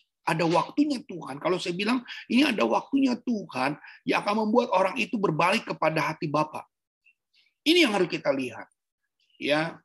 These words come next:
kadang-kadang kita mencoba masuk di antara mereka. Jadi menurut saya begini, kalau bukan Tuhan punya mau, kalau bukan Tuhan yang betul-betul memerintah kepada saudara, jangan pernah mencoba untuk masuk dalam langkah-langkah yang sedemikian.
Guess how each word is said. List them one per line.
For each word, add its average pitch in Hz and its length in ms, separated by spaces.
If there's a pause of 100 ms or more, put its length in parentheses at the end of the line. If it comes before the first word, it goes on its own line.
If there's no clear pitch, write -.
kadang-kadang 147 320
kita 151 240
mencoba 143 880
masuk 147 380
di 127 80
antara 127 320
mereka. 139 480 (320)
Jadi 160 640
menurut 131 260
saya 143 240
begini, 117 400 (400)
kalau 285 240
bukan 175 400 (160)
Tuhan 165 400
punya 143 240
mau, 131 320 (500)
kalau 247 160
bukan 214 400
Tuhan 180 400
yang 143 80
betul-betul 143 480
memerintah 147 560
kepada 127 240
saudara, 131 560 (320)
jangan 156 240
pernah 147 160
mencoba 147 720
untuk 139 160
masuk 135 560
dalam 139 240
langkah-langkah 143 720
yang 135 160
sedemikian. 135 720